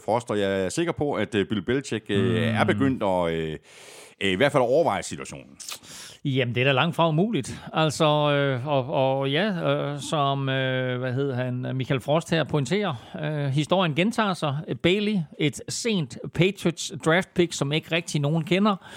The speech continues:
Speaker 2: erstatter et første runde pick, som er ude-, udnævnt til at være,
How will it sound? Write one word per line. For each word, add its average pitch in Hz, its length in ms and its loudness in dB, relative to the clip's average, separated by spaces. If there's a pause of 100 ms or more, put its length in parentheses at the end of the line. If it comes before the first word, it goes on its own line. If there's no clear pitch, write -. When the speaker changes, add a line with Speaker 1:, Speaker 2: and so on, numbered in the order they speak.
(520)
Speaker 2:
erstatter 170 720 2
et 156 120 0
første 180 380 2
runde 139 260 2
pick, 156 240 2
som 135 200 2
er 131 40 4
ude-, 170 320 4
udnævnt 151 400 2
til 165 100 -2
at 139 140 0
være, 127 640 0